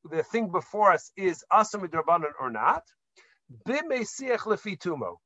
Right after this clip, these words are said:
And only when the non-Jew shares information in the course of casual conversation, meaning he,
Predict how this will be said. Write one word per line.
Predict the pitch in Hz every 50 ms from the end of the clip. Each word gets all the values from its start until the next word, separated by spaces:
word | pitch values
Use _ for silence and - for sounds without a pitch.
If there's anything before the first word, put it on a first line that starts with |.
| _ _ _ _ _ _
And | 160 165 185 - -
only | 247 277 294 277 254 233
when | 220 190 208 226 262 262 226 202 202 220 226 - - _ _ _ _ _ _ -
the | 151 185 185
non-Jew | 180 185 202 240 254 254 233 180 175 226 220 175
shares | - - - - 214 247 269 277 262 196 208
information | 233 220 165 - 202 196 196 220 277 302 233 - - 143 120 127 165 214 240 - - _ _ _ _ _ _ 226
in | 240 240
the | 233 214
course | - - 240 240 233 - -
of | 202 165
casual | - - - 226 240 220 170 214 196
conversation, | - 190 196 180 165 156 - 180 160 143 127 - 117 101 131
meaning | 180 220 220 214 196
he, | 165 190 170